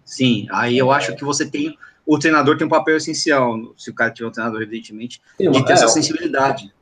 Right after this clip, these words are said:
Speaker 2: É, e uma conversa muito próxima entre treinador e atleta, ou, ou às vezes o cara, o, o, o atleta não tem um treinador, ele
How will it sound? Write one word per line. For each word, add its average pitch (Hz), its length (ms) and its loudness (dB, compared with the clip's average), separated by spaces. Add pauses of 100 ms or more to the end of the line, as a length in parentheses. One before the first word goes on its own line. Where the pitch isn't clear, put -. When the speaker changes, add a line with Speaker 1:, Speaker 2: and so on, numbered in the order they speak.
(340)
Speaker 2:
É, 131 160 4
e 101 80 2
uma 117 200 4
conversa 139 680 4
muito 143 340 -2
próxima 127 440 2
entre 110 180 -2
treinador 107 580 0
e - 60 4
atleta, 107 720 2
ou, 101 320 4
ou 104 560 2 (240)
às 92 120 -8
vezes 117 220 2
o 107 80 -4
cara, 110 400 4
o, 92 460 -8
o, 87 220 -14
o 92 80 0
atleta 113 460 0
não 120 280 -2
tem 123 240 -4
um 101 60 -6
treinador, 107 720 0
ele 92 240 -4